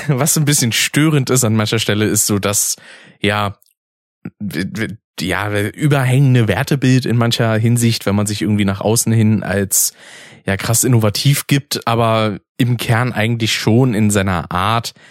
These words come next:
ähm, von der Art und Weise, wie die Strukturen und sowas in dem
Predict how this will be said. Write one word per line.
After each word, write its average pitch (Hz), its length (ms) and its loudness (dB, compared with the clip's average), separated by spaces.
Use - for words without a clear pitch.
ähm, 95 640 0
von 98 180 -4
der 95 140 0
Art 98 260 -2
und 87 100 -6
Weise, 98 240 -2
wie 98 60 -6
die 98 100 0
Strukturen 110 560 -2
und 98 100 0
sowas 98 240 -2
in 107 80 0
dem 104 260 0